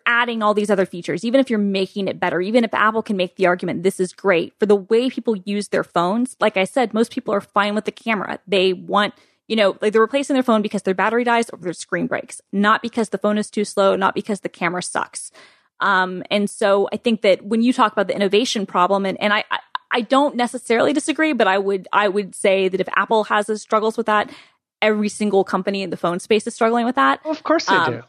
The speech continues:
Speaker 1: and, and, and Apple, I would say, is at least with, with, with Face I D and some other things, like, ahead of the, the, the, the game. But I feel like, to, to my, what, what I'd made in my thread, like, I feel like that's why we're kind of waiting for whatever that next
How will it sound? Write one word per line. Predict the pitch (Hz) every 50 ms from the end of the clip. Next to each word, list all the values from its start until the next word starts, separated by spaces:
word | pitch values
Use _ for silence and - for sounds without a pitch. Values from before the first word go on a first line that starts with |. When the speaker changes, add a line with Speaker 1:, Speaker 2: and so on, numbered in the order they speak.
| _ -
Speaker 1:
and, | - 226 226 -
and, | - 226 226
and | - - 226 -
Apple, | - 226 226 - 226
I | 208 208
would | 202 202 185
say, | - - 208 196
is | 196 190 180
at | 185 -
least | 202 98 - -
with, | - 185
with, | - - 95 -
with | - 202 -
Face | _ 190 190 - -
I | 175
D | 185 180 220 226 220
and | 214 202 190
some | - 208
other | 196 190 190 185
things, | 202 - 190 175 175 185 -
like, | 190 175 - - -
ahead | - - 214 185
of | 190 -
the, | 175 180 _ _ _ _ _
the, | 190 196
the, | 185 165 - 175
the | 175 170 190
game. | 175 - 190 180 196 220 247 285 285 - - - _ _ _ _
But | - 196 _ 254 247
I | 233 220
feel | 220 _ 247 233
like, | 226 208 196 190 _ _ _ _
to, | - 214 - - 233
to | 226 - -
my, | 214 196 185 190 - _
what, | - - 220 202 233 214 214
what | 214 226
I'd | 202 196 185
made | 202 202 202
in | 196 196
my | 190 180 175
thread, | - - 220 214 185
like, | 190 180 -
I | - 202
feel | - 233 226
like | 196 196 190
that's | 202 185 - -
why | - 190
we're | 180 185 190
kind | - - 208 202
of | 196 180 185
waiting | 190 190 190 190
for | - 202 185
whatever | 175 185 208 196 190 208 214
that | 196 190 - -
next | 190 196 196 196 190 190 - - - - - _